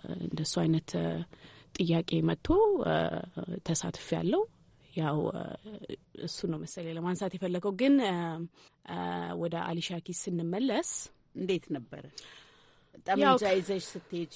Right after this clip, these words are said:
Speaker 2: ደነገጥሽ ለመጀመሪያ ጊዜ? እ፣
Speaker 1: ያው
Speaker 2: ፈራሽ፣ እ፣ ወይስ፣ እ፣ አዲስ፣ እ፣ ክህሎት እየተማርኩ ነው ብሎ፣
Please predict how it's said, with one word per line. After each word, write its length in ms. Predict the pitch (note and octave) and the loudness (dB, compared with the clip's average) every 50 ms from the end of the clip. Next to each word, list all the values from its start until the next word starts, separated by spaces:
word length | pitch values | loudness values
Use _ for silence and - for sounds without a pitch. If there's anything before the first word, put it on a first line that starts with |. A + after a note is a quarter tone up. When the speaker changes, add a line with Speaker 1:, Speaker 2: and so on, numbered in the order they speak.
| F#3 - | -10 -4
Speaker 2:
ደነገጥሽ 640 | - F#3+ F#3 G#3 A3 G#3 - - E4 F4 - - - G#3 | -2 -2 0 0 -2 -6 -8 -12 -12 -12 -12 -14 -12 -10
ለመጀመሪያ 760 | F#3+ G3 G3 F#3 F3 E3+ G3 G3 G3 F#3+ G3 G3+ G3 G3+ G3+ G3 | -8 -6 -6 -6 -6 -6 -6 -8 -6 -8 -10 -10 -8 -8 -10 -10
ጊዜ? 220 | F#3+ G3+ F3+ G3 G#3+ G#3+ A3 A3 - _ _ _ - - - - - - | -10 -12 -14 -12 -10 -10 -12 -12 -16 _ _ _ -20 -20 -20 -20 -16 -12
እ፣ 100 | - D3+ D3+ D#4 F#4+ | -10 -8 -6 -4 -2
Speaker 1:
ያው 60 | F#4+ E4 B3 G3+ | 0 0 2 2
Speaker 2:
ፈራሽ፣ 420 | E3+ E3 G#3+ G#3 G3+ G#3 G#3 - - - - - - | 2 2 2 2 2 0 0 -4 -10 -14 -12 -10 -8
እ፣ 140 | - - C3+ C3 B2+ B2+ B2 | -6 -4 -4 -4 -4 -4 -4
ወይስ፣ 300 | C#3 D#3 E3+ E3 C3+ - - - | -2 0 0 0 0 -2 -2 -2
እ፣ 120 | D#3+ D3+ C#3+ C#3+ C#3 C3+ - - - - - - - | -4 -4 -4 -4 -8 -10 -16 -20 -20 -20 -20 -8 -2
አዲስ፣ 460 | - E3 D3+ D3+ D3+ G3+ G3+ G3 - - - - | -2 -2 -2 0 -2 0 0 2 0 0 0 2
እ፣ 160 | D#3 D3 D3 C#3 C3+ C3+ C3 B2 B2 A#2 - - - - - - - - - - | 2 2 2 0 0 -2 -2 -4 -4 -4 -6 -8 -10 -12 -14 -18 -16 -16 -14 -6
ክህሎት 440 | - F#3+ F#3+ F3+ F#3 F#3 F3 E3 - | 0 2 4 6 6 6 6 4 2
እየተማርኩ 640 | F3 D3 D3+ D#3 - - F#3+ D3+ D3 D3 D3+ - - D3+ | 0 0 0 0 0 0 -2 -2 -2 -2 -4 -4 -4 -4
ነው 140 | C#3+ C#3 C3+ | -2 -2 -4
ብሎ፣ 140 | B2+ C3+ | -6 -6